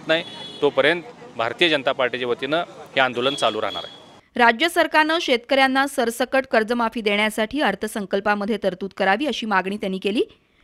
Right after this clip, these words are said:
Speaker 2: महिलांवरील अत्याचार रोखण्यासाठी सरकारनं उपाययोजना कराव्यात आणि शेतकऱ्यांना चिंतामुक्त करावं, अन्यथा महाविकास आघाडी सरकारला सळो की पळो करून सोडू, असा इशारा महाडिक यांनी दिला.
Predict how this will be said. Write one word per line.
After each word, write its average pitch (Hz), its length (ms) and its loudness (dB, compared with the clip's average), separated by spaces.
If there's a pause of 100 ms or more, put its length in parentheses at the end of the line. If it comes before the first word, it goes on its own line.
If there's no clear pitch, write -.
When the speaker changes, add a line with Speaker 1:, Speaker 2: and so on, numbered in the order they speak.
(180)
Speaker 2:
महिलांवरील 269 600 4
अत्याचार 240 520 0
रोखण्यासाठी 226 720 -2
सरकारनं 269 520 -2
उपाययोजना 285 640 0
कराव्यात 202 440 2 (260)
आणि 294 160 4
शेतकऱ्यांना 302 680 -2
चिंतामुक्त 254 680 -2
करावं, 180 280 4 (480)
अन्यथा 277 500 2
महाविकास 285 600 0
आघाडी 233 320 0
सरकारला 226 640 2
सळो 262 360 4
की 349 140 -4
पळो 254 300 2
करून 240 300 -2
सोडू, 233 320 2 (360)
असा 277 240 2
इशारा 269 460 2
महाडिक 262 420 -2
यांनी 208 160 -2
दिला. 196 200 4